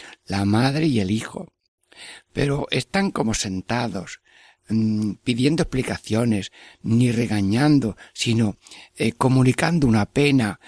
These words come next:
"No sabíamos dónde estabas, mm, has hecho esto, mm, po-, mm, porque has ido, eh, bien, mm, eh, mm, tengo, no tengo luz sobre este tema". Y ya el hijo le explica, "Es que yo tengo que estar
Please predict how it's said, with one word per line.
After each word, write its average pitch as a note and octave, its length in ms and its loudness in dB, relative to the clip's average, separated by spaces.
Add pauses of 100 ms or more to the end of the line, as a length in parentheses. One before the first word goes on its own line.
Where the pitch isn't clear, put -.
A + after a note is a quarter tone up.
(200)
"No A#2 380 2
sabíamos A2+ 840 0 (260)
dónde A2 400 2
estabas, G#2+ 720 -2 (340)
mm, A#2 260 2
has A2 220 -2
hecho A#2+ 300 -2
esto, B2 460 -2 (320)
mm, A2 100 -2
po-, - 160 -10
mm, A#2 380 2
porque G#2+ 320 -2
has - 180 -2
ido, B2+ 360 2 (360)
eh, - 140 -6
bien, A#2+ 500 0 (440)
mm, A#2 360 2
eh, - 280 -6
mm, A#2 580 -2
tengo, C#3 300 2
no A#2 240 2
tengo C#3 380 4
luz A#2 280 4
sobre A#2 240 -2
este A2+ 200 -4
tema". C3+ 420 2 (380)
Y G#2 140 -8
ya F2 160 -6
el F#2 100 -4
hijo G#2 400 -6 (140)
le F#2 80 -6
explica, - 580 -4 (400)
"Es - 220 -4
que - 320 -4
yo G2 200 -4
tengo G#2 440 2
que - 80 -2
estar A#2+ 420 -4